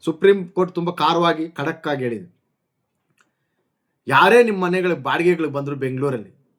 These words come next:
ಅವ್ರು ತೆರ್ಕೊಂಡಿದ್ದಾರೆ ಮನೆ ಬಾಗಿಲು ಅಂತ, ಯಾರು ಬಂದ್ರು ತೋರಿಸ್ಕೊಳ್ಳೋದು ಅಷ್ಟೇ ಮನೆಗೆ. ಯಾರೇ ಬರ್ಲಿ ತೋರಿಸ್ಕೊಂತಾ ಇರೋದು ಅಷ್ಟೇ ಅವರು. ಅಟ್ಲೀಸ್ಟ್ ದೇಶದ ಹಿತದೃಷ್ಟಿಯಿಂದ, ನಮ್ಮಗಳ ಜೀವನದ ಹಿತದೃಷ್ಟಿಯಿಂದ ಯಾರು, ಏನು, ಅವ್ರ ದಾಖಲೆಗಳೇನು, ಇದಾದ್ರೂ ಪರಿಶೀಲನೆ ಮಾಡ್ಬೇಕಲ್ವಾ?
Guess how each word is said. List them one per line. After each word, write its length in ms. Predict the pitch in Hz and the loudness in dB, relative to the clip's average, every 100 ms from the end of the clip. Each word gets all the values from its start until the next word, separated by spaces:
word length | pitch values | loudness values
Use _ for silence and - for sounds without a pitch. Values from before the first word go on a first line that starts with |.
| _ 110 | _ -4
ಅವ್ರು 220 | 139 175 | -2 0
ತೆರ್ಕೊಂಡಿದ್ದಾರೆ 640 | 151 156 190 185 165 147 | -2 -2 0 2 2 0
ಮನೆ 240 | 127 127 | -4 -6
ಬಾಗಿಲು 340 | 143 139 139 139 | -4 -4 -2 -4
ಅಂತ, 140 | 127 | -4
ಯಾರು 180 | 127 147 | -4 -4
ಬಂದ್ರು 240 | 147 151 | -4 -6
ತೋರಿಸ್ಕೊಳ್ಳೋದು 500 | 139 143 131 135 127 | -6 -8 -6 -6 -6
ಅಷ್ಟೇ 180 | 120 - | -6 -8
ಮನೆಗೆ. 400 | 117 117 113 104 _ _ _ _ _ _ _ _ _ _ - | -10 -10 -10 -14 _ _ _ _ _ _ _ _ _ _ -10
ಯಾರೇ 260 | 123 147 180 | -2 2 2
ಬರ್ಲಿ 520 | 160 151 127 - _ _ _ _ | 2 0 -4 -6 _ _ _ _
ತೋರಿಸ್ಕೊಂತಾ 460 | 170 170 185 165 143 | 2 2 0 -2 -2
ಇರೋದು 160 | 117 | -4
ಅಷ್ಟೇ 220 | 110 - 127 | -8 -8 -8
ಅವರು. 280 | 104 - _ _ _ _ _ _ _ _ | -8 -14 _ _ _ _ _ _ _ _
ಅಟ್ಲೀಸ್ಟ್ 540 | 113 - 220 - 151 117 | -12 0 0 2 -6 2
ದೇಶದ 340 | 190 269 214 | 2 2 0
ಹಿತದೃಷ್ಟಿಯಿಂದ, 760 | 190 196 180 175 - 165 156 175 214 _ - | -2 -2 -6 -6 -4 -4 -4 -10 -12 _ -14
ನಮ್ಮಗಳ 600 | 107 127 185 226 247 254 | -8 -4 -2 0 2 2
ಜೀವನದ 440 | 175 214 220 214 | 2 -2 -2 0
ಹಿತದೃಷ್ಟಿಯಿಂದ 800 | 190 185 180 175 170 - 156 120 110 139 _ _ _ - | 0 -2 -4 -6 -6 -6 -8 -8 -10 -16 _ _ _ -10
ಯಾರು, 580 | 123 139 180 190 147 131 | 0 4 4 4 2 -2
ಏನು, 400 | 131 170 190 147 | 0 2 2 0
ಅವ್ರ 300 | 127 123 139 | -6 -6 -6
ದಾಖಲೆಗಳೇನು, 640 | 135 156 175 185 156 143 | -2 -2 0 0 0 -2
ಇದಾದ್ರೂ 360 | 131 180 208 214 | -2 0 2 0
ಪರಿಶೀಲನೆ 380 | 202 180 214 208 | -2 -2 -2 -2
ಮಾಡ್ಬೇಕಲ್ವಾ? 720 | 190 185 185 170 175 185 151 | -2 -2 -4 -6 -8 -14 -18